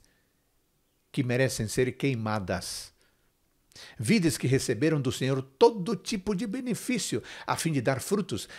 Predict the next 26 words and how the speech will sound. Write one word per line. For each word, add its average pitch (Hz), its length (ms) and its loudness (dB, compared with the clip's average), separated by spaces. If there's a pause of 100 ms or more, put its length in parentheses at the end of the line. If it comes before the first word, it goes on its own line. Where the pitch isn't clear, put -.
(160)
mas 120 240 -2
que 131 80 -6
desperdiçaram 117 960 -2
grandemente 143 880 0
essas 113 320 -4
provisões. 98 800 -4 (1040)
Vides 117 440 4
que - 120 -6
se - 140 -6
sentem 127 340 -2
mais 143 540 2
do 107 100 -4
que - 160 -6
outras 117 360 -4
plantas 220 680 0 (720)
somente 117 460 -6
pelo 98 180 -2
fato 110 320 -4
de 95 120 -4
pertencer 101 680 -4 (540)
a 113 80 -6
certo 110 400 -2
grupo, 120 400 -2 (1160)
a - 100 -14
certa 107 340 -8
igreja. 82 500 -10